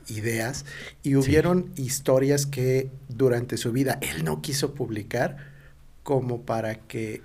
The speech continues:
Speaker 1: este tipo de cosas le hubieran llamado la atención.
Speaker 2: Ah, pero a mí sí me gustan los gatos y sí me gusta ver a Tulu transformado en gato.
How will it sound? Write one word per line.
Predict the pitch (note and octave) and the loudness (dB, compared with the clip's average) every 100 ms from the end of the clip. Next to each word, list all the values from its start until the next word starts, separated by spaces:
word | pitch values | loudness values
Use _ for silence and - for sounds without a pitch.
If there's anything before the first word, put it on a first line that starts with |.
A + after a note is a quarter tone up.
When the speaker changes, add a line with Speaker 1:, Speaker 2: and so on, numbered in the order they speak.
| - | -6
Speaker 1:
este | C3+ C#3 C#3 | -4 -2 -4
tipo | C#3+ C#3 A#2 | -6 -2 -2
de | G#2 | -2
cosas | - A#2 C3 B2+ - | -4 -2 -2 -4 -4
le | A#2 | -4
hubieran | G#2 A#2+ A#2+ | 0 0 0
llamado | A2+ G#2+ G#2+ | -2 -2 -4
la | F#2 | -6
atención. | - - - F2 D#2+ - - _ - - | -10 -10 -8 -8 -12 -20 -20 _ -18 -12
Speaker 2:
Ah, | - A#1 A#1+ | -10 -8 -6
pero | - C3 | -2 -2
a | F3 | -2
mí | |
sí | F#3+ B2+ | -2 0
me | A#2+ | 0
gustan | A#2+ C3 | 0 0
los | F#2+ G2 | 0 0
gatos | A2+ C3+ A2+ | -2 0 -2
y | |
sí | F#2+ G#2+ | 0 0
me | G2+ | 0
gusta | F#2+ - G2+ E2+ - - - - | -2 -4 -2 -2 -2 -10 -16 -10
ver | G2 G#2 G2 | 0 4 4
a | - | 2
Tulu | G#2 F#2+ | 0 0
transformado | F2 F2 - F#2+ G2 G2 F2+ | -2 -4 -2 -2 2 2 0
en | E2+ | 0
gato. | E2+ E2 | 0 -2